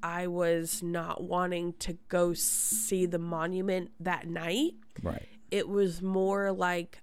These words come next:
Speaker 1: I wouldn't tell you what I needed. So
Speaker 2: Yes.
Speaker 1: you were trying to have to guess what I needed.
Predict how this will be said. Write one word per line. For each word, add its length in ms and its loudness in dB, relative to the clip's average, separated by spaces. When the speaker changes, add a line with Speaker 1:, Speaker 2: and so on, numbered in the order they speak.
Speaker 1:
I 200 -2
wouldn't 760 0
tell 320 2
you 180 -2
what 220 0
I 140 -4
needed. 560 -2
So 260 2
Speaker 2:
Yes. 60 0
Speaker 1:
you 320 -2
were 200 -2
trying 440 -4
to 80 -6
have 320 -8
to 100 -6
guess 720 -2
what 540 0
I 200 2
needed. 560 -2